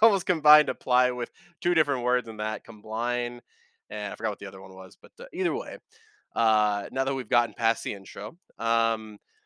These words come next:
I was actually going to release a video today. I, I felt like it would have just been a really rush, so, um, I'll probably shoot it for Tuesday, see how that goes. Um, I, I didn't wanna go two weeks without a video, but,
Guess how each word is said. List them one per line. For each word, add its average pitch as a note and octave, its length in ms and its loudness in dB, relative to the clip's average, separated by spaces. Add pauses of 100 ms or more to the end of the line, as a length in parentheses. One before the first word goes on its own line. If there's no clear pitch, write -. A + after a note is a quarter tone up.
(100)
I G#2+ 40 0
was C3+ 80 2
actually F#3+ 280 4
going E3 260 2
to D#3 120 -6
release C#3+ 320 -4
a A#2+ 60 -8
video A#2 320 -2
today. A#2+ 500 2
I, A2+ 320 -2
I G#2+ 40 -6
felt A#2+ 200 2
like A#2 160 -2
it A#2+ 40 -8
would A2+ 80 -8
have G#2+ 100 -12
just G#2+ 160 -18
been G#2+ 140 -6
a G#2 40 -10
really G#2 200 -8
rush, G2+ 400 -8
so, G2 160 -10 (420)
um, G2+ 400 0
I'll A#2 140 2
probably C#3 580 6
shoot A#2+ 300 -4
it A2+ 100 -4
for G#2+ 100 -14
Tuesday, B2 840 -2
see A#2 240 -8
how A2 80 -2
that G#2+ 240 -4
goes. G#2+ 420 -6 (420)
Um, G2 420 -8
I, B2 120 2
I B2+ 140 2
didn't C3+ 180 2
wanna B2+ 200 4
go A#2+ 120 0
two A#2 260 -8
weeks A2+ 260 -6
without G#2 200 -4
a G2+ 60 -8
video, G#2 440 -8
but, G2 220 -12